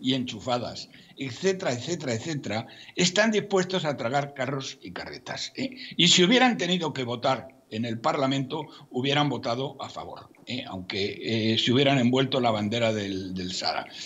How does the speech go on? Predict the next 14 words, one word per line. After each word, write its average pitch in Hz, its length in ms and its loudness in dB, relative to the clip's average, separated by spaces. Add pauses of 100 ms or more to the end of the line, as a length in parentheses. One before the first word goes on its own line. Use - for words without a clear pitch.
(300)
Dicho 214 340 6
esto, 220 420 4
a 147 120 2
mí 185 280 -4
esto 185 360 -2
es 185 160 -6
lo 170 200 -4
que 131 140 -6
más 156 460 -2
me 127 260 -6
preocupa, 160 800 -2 (300)
eh, 120 300 -4
de 107 100 0
todo, 135 420 0